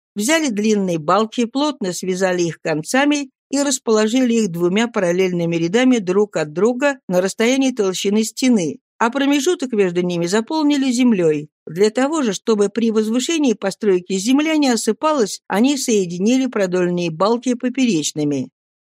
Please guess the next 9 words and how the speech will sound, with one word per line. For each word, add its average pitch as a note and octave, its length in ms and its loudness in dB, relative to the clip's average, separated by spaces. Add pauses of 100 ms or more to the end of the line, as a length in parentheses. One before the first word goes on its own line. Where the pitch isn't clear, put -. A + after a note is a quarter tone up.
(180)
Это F3 240 -2
сооружение F#3 680 0
получило F3+ 520 -2
таким F#3 340 -2
образом G#3+ 440 2
некоторое G3+ 500 0
сходство A3+ 580 -2
с G#3+ 120 -4
домом. F3+ 640 0